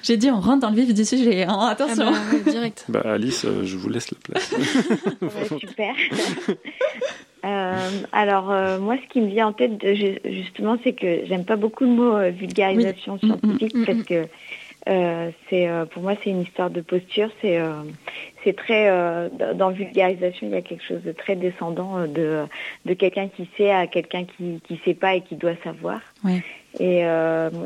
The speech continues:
Speaker 4: je préfère le, le terme de médiation ou d'expérience de médiation, euh, scientifique,
Speaker 1: Mhm.
Speaker 4: où là, euh, pour moi, l'idée, c'est que en tant que médiateur, on est là pour, euh, euh, favoriser ou créer, euh, euh, les,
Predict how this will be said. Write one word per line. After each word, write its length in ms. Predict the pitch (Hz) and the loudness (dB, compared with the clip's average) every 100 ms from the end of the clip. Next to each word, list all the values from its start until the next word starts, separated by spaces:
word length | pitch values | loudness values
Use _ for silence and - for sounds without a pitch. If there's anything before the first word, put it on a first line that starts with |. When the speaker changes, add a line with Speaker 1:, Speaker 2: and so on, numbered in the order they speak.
| 180 | -6
Speaker 4:
je 140 | 175 | -6
préfère 500 | - 190 180 196 196 | -2 -2 0 0 0
le, 200 | 185 180 | 2 2
le 160 | 175 180 | 2 -2
terme 520 | 185 196 202 196 202 | 2 2 2 0 -4
de 240 | 185 175 | -2 -2
médiation 800 | 170 180 175 185 175 175 - 208 | 0 -2 -2 0 0 0 -4 -2
ou 60 | 190 | 0
d'expérience 600 | 180 180 - 190 190 185 | 0 -2 2 2 2 -4
de 80 | 185 | -4
médiation, 680 | 180 170 175 165 - 175 175 | -4 0 -2 -2 -4 -6 -4
euh, 140 | 165 | -6
scientifique, 640 | 160 175 165 247 254 247 202 | -4 -6 -4 -2 0 0 -4
Speaker 1:
Mhm. 60 | - - - - - - | -8 -16 -18 -18 -16 -6
Speaker 4:
où 100 | 185 | 2
là, 300 | 196 208 202 | 4 6 6
euh, 260 | 175 160 | 4 2
pour 240 | 160 - 190 | -4 -8 0
moi, 420 | 208 214 196 156 | 2 4 4 2
l'idée, 500 | 175 160 175 202 202 | 0 -2 4 4 4
c'est 120 | - 185 | -2 -4
que 320 | - 175 165 - - - - | 2 2 2 -4 -20 -12 -6
en 100 | 180 | -2
tant 220 | 190 180 | -2 -4
que 340 | - 180 160 | 0 2 2
médiateur, 760 | 170 185 170 175 165 - 220 220 | 0 0 2 0 0 2 2 2
on 200 | 185 170 | -2 -2
est 80 | 170 | 0
là 120 | 180 | 0
pour, 320 | 180 - 175 175 | -2 -4 -2 2
euh, 160 | 165 156 - - - - | 0 -2 -12 -20 -12 -2
euh, 680 | 170 160 - 64 - - - - | 0 0 0 -4 -6 -6 -6 -6
favoriser 800 | - 196 180 185 180 180 180 202 | 2 2 2 0 0 -2 2 4
ou 120 | 196 180 | 2 -2
créer, 460 | - - 190 190 196 | -6 2 4 4 2
euh, 480 | 175 165 160 160 - - - | 2 0 -2 -4 -6 -6 -4
euh, 280 | 175 185 | -2 -2
les, 360 | 175 180 165 160 | -2 0 2 0